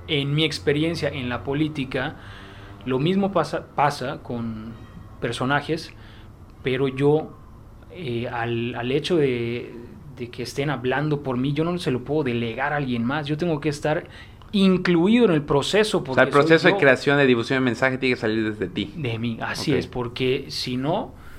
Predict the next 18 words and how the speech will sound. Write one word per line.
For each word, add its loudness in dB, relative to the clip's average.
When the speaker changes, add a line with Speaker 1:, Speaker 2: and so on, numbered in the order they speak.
Speaker 1:
pues -6
alguien -2
más 0
está -2
hablando -2
por -8
ti, -4
usa -2
otras -2
palabras, -2
empiezas -2
a -4
delegar -2
o -6
a -12
perder -4
tu -2
esencia. -4